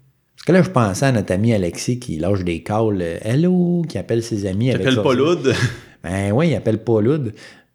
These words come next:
Speaker 1: Comment ça marche, un téléphone satellite ? Moi, je me suis dit, « Ben là, faut-tu pogner un plan ? Faut-tu, euh, le débloquer ? Qu'est-ce qu'il faut faire ? » Donc non,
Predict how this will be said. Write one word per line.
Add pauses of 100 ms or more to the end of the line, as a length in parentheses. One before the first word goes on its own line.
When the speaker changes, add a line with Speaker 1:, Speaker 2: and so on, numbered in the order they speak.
(140)
Speaker 1:
Comment
ça
marche,
un
téléphone
satellite ? (880)
Moi,
je
me
suis
dit, «
Ben
là, (440)
faut-tu
pogner
un
plan ? (340)
Faut-tu,
euh,
le
débloquer ?
Qu'est-ce
qu'il
faut
faire ? » (420)
Donc
non,